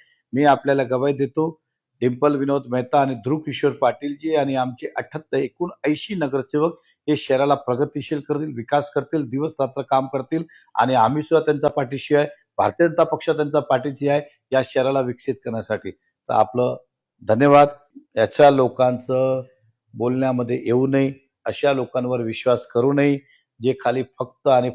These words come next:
फक्त एक विशेष समाजाचा मुद्दा घेऊन चाललंय आणि खरं खरं करायचं होतं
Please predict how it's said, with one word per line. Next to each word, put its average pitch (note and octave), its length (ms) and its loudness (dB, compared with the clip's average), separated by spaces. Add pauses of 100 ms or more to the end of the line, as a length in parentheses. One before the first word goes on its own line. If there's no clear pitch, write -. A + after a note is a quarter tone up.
फक्त B2 240 -4
एक B2+ 300 -2
विशेष A#2+ 320 -6
समाजाचा B2 420 -2
मुद्दा A2 340 -4
घेऊन B2 200 -6
चाललंय B2+ 380 -6 (340)
आणि A2 240 -6
खरं C#3+ 240 2
खरं D3 100 0
करायचं C#3+ 400 0
होतं D3 300 0